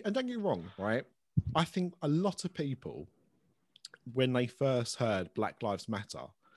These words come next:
I think immediately a lot of people, and I'd probably throw my hands up at this, were like, "Well, hang on a second, but all lives matter." If you hear that phrase in isolation, if you hear Black Lives Matter,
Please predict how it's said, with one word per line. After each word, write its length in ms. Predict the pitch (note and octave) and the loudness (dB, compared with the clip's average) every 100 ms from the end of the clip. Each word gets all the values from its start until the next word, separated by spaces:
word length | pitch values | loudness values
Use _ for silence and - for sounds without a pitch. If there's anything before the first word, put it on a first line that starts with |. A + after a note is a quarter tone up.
| - - - _ _ | -20 -20 -20 _ _
I 60 | B2 | -6
think 280 | - D3 D3 | -2 -2 -2
immediately 1080 | D3 C#3 D#3+ F3 F3+ D3+ G2 F#2 D2 F2+ G2 - _ | -2 0 2 4 2 2 -2 -4 -6 -10 -14 -18 _
a 60 | F#3+ | 0
lot 160 | F#3 C#3+ | 0 0
of 100 | - | -4
people, 640 | B2 A2+ - F2+ F#2+ A#2 | -4 -4 -4 -4 -4 -4
and 80 | C3+ | -6
I'd 140 | E4+ | -8
probably 240 | - A#2 G2 - | -4 -4 -4 -4
throw 120 | A#2+ | -2
my 80 | F#2+ | -2
hands 280 | F#2 G2 F2+ | -2 -6 -8
up 80 | F#2 | -12
at 60 | - | -10
this, 220 | F#2 - | -10 -6
were 80 | D3 | -6
like, 180 | E3+ - _ _ _ _ _ G#3+ | -6 -10 _ _ _ _ _ -10
"Well, 120 | A3 | -8
hang 160 | E4+ | -6
on 60 | D#2+ | -8
a 80 | C#2+ | -8
second, 460 | - - A2+ D#3+ - - _ _ _ _ | -10 -8 -8 -8 -10 -16 _ _ _ _
but 100 | - F3+ | 0 4
all 160 | C#4+ | 4
lives 260 | C4 E2 - | 4 0 -4
matter." 360 | A#2+ - - - _ _ _ _ _ _ _ _ _ _ _ _ _ _ | -8 -8 -12 -14 _ _ _ _ _ _ _ _ _ _ _ _ _ _
If 220 | F3 - | -2 0
you 100 | E3+ | 2
hear 400 | D3 - F#3+ F#3+ | 2 2 4 4
that 220 | E3 C#3 - | 4 2 2
phrase 340 | D3 C3+ A#2+ | 2 2 2
in 100 | B2 | 2
isolation, 640 | B2+ G#2+ A#2+ A2+ F#2 - - | 0 -2 0 0 0 -8 -18
if 100 | - | -10
you 60 | A#2 | -4
hear 220 | F#3+ F#3+ | 0 0
Black 280 | F3 D3+ - | 0 0 0
Lives 240 | C#3 A#2 | 0 0
Matter, 340 | D3 C#3 - | -2 -4 -6